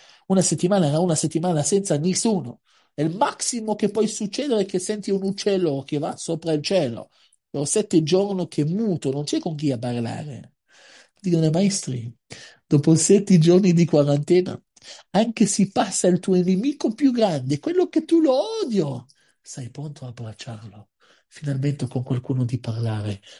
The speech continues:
finalmente con qualcuno di comunicare. Qui sette giorni sto qui da solo, no, non c'è. L'uomo non è creato per essere da solo, lo trovi io da Adam Levado. Però tu sai perché sei da solo?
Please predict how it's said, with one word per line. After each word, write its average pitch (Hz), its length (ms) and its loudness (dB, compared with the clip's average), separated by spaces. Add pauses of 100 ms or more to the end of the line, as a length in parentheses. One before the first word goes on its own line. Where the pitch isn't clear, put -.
finalmente 170 640 6
con 156 160 2
qualcuno 160 580 4
di 147 160 4
comunicare. 156 800 2
Qui 175 240 2
sette 156 320 -2
giorni 170 320 0
sto 156 220 0
qui 185 180 -4
da 170 140 0
solo, 185 280 0
no, 202 220 -8
non 220 220 -8
c'è. 320 600 -8 (480)
L'uomo 247 240 4
non 240 180 4
è 320 120 4
creato 320 880 0
per 147 200 -2
essere 135 440 -2
da 123 180 -2
solo, 120 320 -4
lo 220 240 0
trovi 294 360 -4
io 262 160 -2
da - 200 -4
Adam 170 300 -4
Levado. 143 800 -4 (800)
Però 160 160 -6
tu 180 100 -8
sai 196 200 -4
perché 175 260 -4
sei 165 180 -2
da 147 120 -2
solo? 135 480 -2